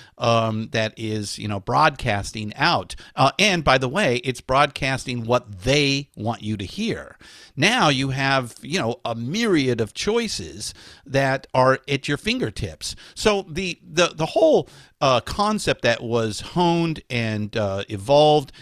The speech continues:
and perfected in radio, uh, that in, can easily move over to this new technology. Uh, and, you know, I, I, I, you know, I,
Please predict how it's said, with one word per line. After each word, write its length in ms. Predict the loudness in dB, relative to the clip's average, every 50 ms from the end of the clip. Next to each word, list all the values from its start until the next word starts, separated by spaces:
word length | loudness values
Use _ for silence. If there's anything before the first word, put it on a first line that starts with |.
| -16 -10
and 140 | -10 -8 -6
perfected 680 | -6 -8 -8 -2 0 0 0 0 -2 -4 -4 -4 -4 -6 -4
in 200 | -4 -4 -2 0
radio, 480 | 0 2 2 2 0 0 -2 -2 -2 -4 -8 -18 -20 -20 -20 -12 _ 2
uh, 220 | 4 4 4 2 0 -4
that 440 | -14 -6 0 2 2 2 2 0 -2 _ -12 -20 _ _ _ _ _ _ -6
in, 220 | -6 -4 -4 -2
can 200 | 0 0 0 0 0 0
easily 580 | 0 0 2 2 0 0 0 0 0 0 2
move 220 | 2 2 2 4 6
over 440 | 6 6 6 4 2 -4 -8 -8
to 300 | -10 -8 -4 -2 -2 -2
this 320 | -4 -4 -4 -4 -4 -4 -2
new 240 | 2 4 4 4 2
technology. 920 | 2 -2 -4 -4 -4 -4 -2 -2 -2 -2 -4 -8 -10 -12 -12 -12 -14 -18 -20 -20 -20 -20 -20 -20 _ _ 2
Uh, 200 | 4 4 4 2 2 0
and, 320 | 0 0 0 -2 -4 -4 -2
you 120 | 0 2
know, 160 | 2 2 2 2
I, 120 | 0 0 0 0
I, 260 | -4 -4 -4 -6 -6 -4
I, 60 | -4 -4
you 140 | -2 -2
know, 100 | 0 0
I, 240 | 0 0 -2 -6 -10